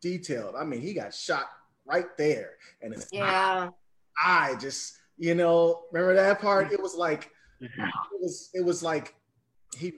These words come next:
Speaker 1: really, really made you fr-, afraid of anybody he was around.
Speaker 2: Mm-hmm.
Speaker 3: Mm-hmm.
Speaker 1: You know what I mean? Everybody was subject to die if they did
Speaker 2: Mm-hmm.
Speaker 1: the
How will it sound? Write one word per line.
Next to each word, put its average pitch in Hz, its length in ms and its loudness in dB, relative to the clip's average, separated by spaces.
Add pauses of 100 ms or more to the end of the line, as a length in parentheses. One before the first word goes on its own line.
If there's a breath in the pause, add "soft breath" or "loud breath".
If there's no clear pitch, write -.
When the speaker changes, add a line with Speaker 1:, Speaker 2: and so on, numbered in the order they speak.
Speaker 1:
really, 214 400 2
really 185 420 4
made 165 340 2
you 156 160 -6
fr-, - 200 -12 (100)
afraid 165 600 -2 (120)
of 131 220 -10 (100)
anybody 160 480 -2
he 139 140 -8
was 120 180 -10
around. 107 300 -12 (760)
Speaker 2:
Mm-hmm. 151 220 -18
Speaker 3:
Mm-hmm. 151 180 -12
Speaker 1:
You - 220 -12
know 185 60 -10
what 147 140 -10
I 151 80 -14
mean? 143 140 -14 (100)
Everybody 160 500 2
was 127 180 -8
subject 123 400 -6
to 107 80 -14
die 113 240 -10 (600)
if - 120 -14
they 180 160 -4
did 175 100 -6
Speaker 2:
Mm-hmm. 175 240 -16
Speaker 1:
the 165 180 -16